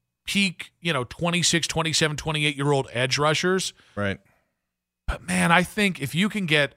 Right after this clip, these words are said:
Speaker 1: another edge rusher, especially if somebody can stop the damn run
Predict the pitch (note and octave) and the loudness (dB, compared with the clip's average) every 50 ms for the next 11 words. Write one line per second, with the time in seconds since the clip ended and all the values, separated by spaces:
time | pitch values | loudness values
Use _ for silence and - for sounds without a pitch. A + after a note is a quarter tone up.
0 | _ _ C3 D3 D3 C#3 C#3 C#3+ D3+ D#3 E3 E3 F#3 F#3 F3+ E3+ - - C#3+ D3+ | _ _ -6 -4 -4 -2 -2 0 2 2 2 2 2 0 0 0 0 0 0 2
1 | D3 B2+ A#2 C3+ C#3+ C3 - B2 A#2+ - - - _ A#3 A3+ A3 - - D#3+ C3+ | 0 0 0 0 0 0 0 -2 -2 -4 -4 -4 _ 2 2 2 4 2 2 0
2 | A#2 G#2+ - - F3 E3+ D#3+ D3 C3+ - B2+ A2+ - - - C3+ B2+ - - G#2+ | 0 -2 0 0 2 2 2 -2 -2 -4 -4 -4 -2 0 2 0 0 0 -6 -4
3 | G2 A#2 A2+ G#2+ G#2+ G#2 G#2 G#2+ A2+ B2+ C#3 C#3 | -2 -2 -2 -2 0 0 0 0 0 0 -2 -4